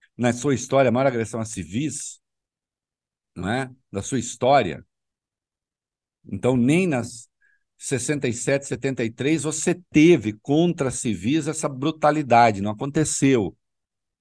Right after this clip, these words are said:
não é? Foram confrontos na esfera militar.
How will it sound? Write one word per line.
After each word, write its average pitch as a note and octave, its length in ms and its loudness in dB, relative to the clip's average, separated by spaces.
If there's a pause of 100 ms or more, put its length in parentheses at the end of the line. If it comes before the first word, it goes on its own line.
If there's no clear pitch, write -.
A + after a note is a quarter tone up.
(120)
não F2 140 -4
é? C#3+ 220 0 (800)
Foram D3+ 540 6
confrontos D#3 760 0
na D#3+ 80 -2
esfera D3+ 420 2
militar. C#3 640 2